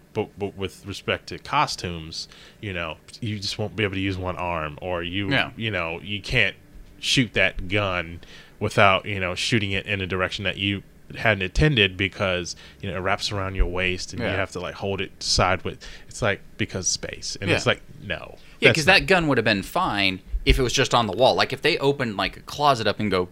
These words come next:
Speaker 2: "Grab a space gun," and you saw them hanging, be like,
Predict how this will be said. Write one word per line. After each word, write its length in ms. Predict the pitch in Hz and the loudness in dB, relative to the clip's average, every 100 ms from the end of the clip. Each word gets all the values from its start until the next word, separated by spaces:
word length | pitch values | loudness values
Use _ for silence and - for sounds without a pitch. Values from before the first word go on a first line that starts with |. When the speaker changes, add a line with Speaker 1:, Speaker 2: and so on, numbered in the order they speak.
| - | -10
Speaker 2:
"Grab 280 | - 131 131 | 8 10 10
a 40 | |
space 400 | 127 - 127 117 | 6 4 4 4
gun," 380 | 117 107 85 80 - - - - | 4 4 2 -2 -16 -20 -20 -4
and 80 | 139 | 4
you 80 | 135 | 4
saw 180 | - 170 | 6 4
them 140 | 123 | 4
hanging, 380 | 107 196 175 120 | 0 0 2 2
be 80 | 120 | 2
like, 180 | 107 | 0